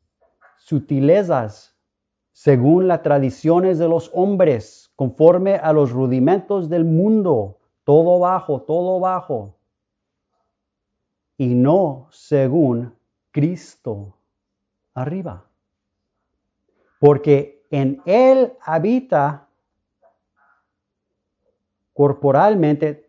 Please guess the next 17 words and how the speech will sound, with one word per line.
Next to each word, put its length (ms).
toda 280
la 160
plenitud 840
de 160
la 160
deidad, 720
y 140
vosotros 880
estáis 720
completos 1400
en 540
Él. 580
¿Qué 140
le 140
falta 400
al 120
cristiano? 920